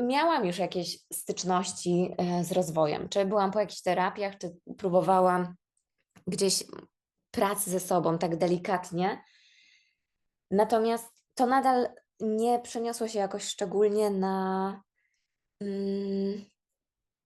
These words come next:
na to moje jedzenie, w sensie takim, że było mi to łatwo odstawić. Jadłam już mniej, było już trochę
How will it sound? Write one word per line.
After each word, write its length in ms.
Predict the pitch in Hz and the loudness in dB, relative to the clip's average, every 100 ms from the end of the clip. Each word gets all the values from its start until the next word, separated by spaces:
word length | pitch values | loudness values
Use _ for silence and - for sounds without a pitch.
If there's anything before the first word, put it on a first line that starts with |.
| _ _ _ _ _ _ _ _ _ _ _ - | _ _ _ _ _ _ _ _ _ _ _ 0
na 240 | 202 214 | 2 4
to 160 | 220 254 | 2 2
moje 380 | 233 214 208 208 | 4 4 4 4
jedzenie, 580 | 208 175 202 214 214 | 2 2 2 2 2
w 40 | 208 | 0
sensie 260 | 208 220 | -4 -4
takim, 300 | 208 214 208 | -4 -2 -2
że 100 | 196 | -2
było 240 | 185 202 208 | 0 2 2
mi 120 | 196 | 2
to 120 | 202 | 0
łatwo 360 | 185 214 - - | 0 0 -2 -4
odstawić. 600 | 190 - 185 165 - - | -2 -2 -2 -2 -2 0
Jadłam 360 | 190 226 247 | 2 4 2
już 200 | 233 226 | 0 0
mniej, 680 | 190 180 165 151 156 214 - _ - _ - | 2 2 2 2 2 0 -4 _ -20 _ -10
było 400 | 156 196 226 247 | 2 4 6 4
już 320 | 220 214 - | 2 -2 -6
trochę 680 | 202 190 - 196 180 180 | -4 -4 -2 0 2 2